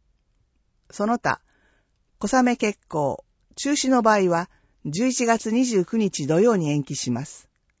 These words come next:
歩きやすい服装、飲み物持参でご参加ください。障害保険には加入しません。問い合わせは、障害学習課文化スポーツ係。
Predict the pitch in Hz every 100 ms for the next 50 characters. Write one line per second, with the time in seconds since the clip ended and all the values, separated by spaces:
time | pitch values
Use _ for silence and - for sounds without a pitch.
0 | _ _ _ _ _ _ _ _ - 208
1 | 247 - 233 226 247 190 131 147 - -
2 | 139 120 - _ _ _ - 202 277 247
3 | 170 143 151 185 180 160 151 156 202 196
4 | 185 170 160 - 123 - _ _ _ _
5 | _ _ _ _ _ _ _ _ _ _
6 | - 269 285 254 262 247 247 185 160 135
7 | - 147 147 165 - 139 - 120 - _
8 | _ _ _ _ _ _ _ _ _ _
9 | _ _ _ _ _ _ _ - 262 262
10 | 240 240 208 185 196 _ _ _ _ -
11 | - 240 226 226 202 196 - 175 160 -
12 | 143 - _ 175 277 247 160 - - 220
13 | - 180 180 143 120